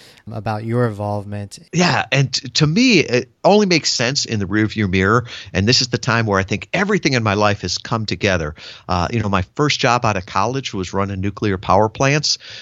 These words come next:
Speaker 2: Uh, and I say I've run a nuclear power plant and a small business. One of them was easy 'cause it came with an instruction manual.
Speaker 1: <laughs>
Speaker 2: Uh, after I left the Navy, um, I worked in corporate America.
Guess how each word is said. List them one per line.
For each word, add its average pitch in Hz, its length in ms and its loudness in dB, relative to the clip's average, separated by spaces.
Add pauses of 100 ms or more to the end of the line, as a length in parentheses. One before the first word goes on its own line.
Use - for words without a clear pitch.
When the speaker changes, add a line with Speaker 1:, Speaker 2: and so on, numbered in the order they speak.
(140)
Speaker 2:
Uh, 90 300 4
and 101 100 0
I 107 60 2
say 110 200 2
I've 107 140 -2
run 107 180 2
a 95 80 -2
nuclear 131 340 -2
power 127 360 -2
plant 139 460 -2
and 92 160 -2
a 85 60 -2
small 113 360 4
business. 123 560 2 (240)
One 120 220 2
of 135 80 0
them 117 140 -2
was 104 220 -2
easy 117 360 -2
'cause 95 200 -4
it 90 120 -4
came 101 200 2
with 98 180 -2
an 90 100 -2
instruction 104 560 -2
manual. 135 540 0
Speaker 1:
<laughs> - 60 -12 (260)
Speaker 2:
Uh, 90 200 2
after 120 260 2
I 120 80 4
left 147 280 2
the 139 80 -6
Navy, 143 500 -4 (240)
um, 90 420 -2 (180)
I 104 140 -2
worked 107 300 -4
in 95 100 -6
corporate 120 340 0
America. 120 600 0